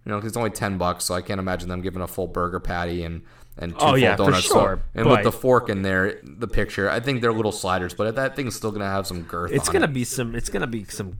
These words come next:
Speaker 2: crazy flavor town,
Speaker 1: Yeah.
Speaker 2: not to steal the thunder of, of Guy Fieri,
Speaker 1: Yeah.
Speaker 2: but, I mean, you've got the bacon, you've got the beef with the bacon jam,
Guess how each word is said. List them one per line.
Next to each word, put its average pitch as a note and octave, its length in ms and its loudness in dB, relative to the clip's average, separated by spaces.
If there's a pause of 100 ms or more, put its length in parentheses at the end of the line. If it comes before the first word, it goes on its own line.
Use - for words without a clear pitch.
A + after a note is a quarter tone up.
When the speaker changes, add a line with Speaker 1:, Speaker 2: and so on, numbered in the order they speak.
Speaker 2:
crazy G2+ 480 -4 (200)
flavor G#2 560 -4
town, F2+ 460 -6 (180)
Speaker 1:
Yeah. G2+ 120 -2
Speaker 2:
not F#2+ 260 0
to G2 80 -6
steal F#2 500 -6 (300)
the G#2 160 -6
thunder F#2 400 -6
of, F2 240 -12 (300)
of F2 140 -18
Guy F#2+ 200 -6
Fieri, F#2+ 420 -2
Speaker 1:
Yeah. F2 140 2
Speaker 2:
but, - 100 -18 (420)
I G#2 100 -4
mean, G2 180 -2
you've A#2 160 -2
got G#2+ 280 2 (960)
the - 100 -8
bacon, A2 480 0
you've B2 140 2
got C#3+ 140 -2
the A2 80 -2
beef B2 640 -2 (340)
with - 120 -12
the A2 80 -4
bacon B2 520 2
jam, G#2 640 -2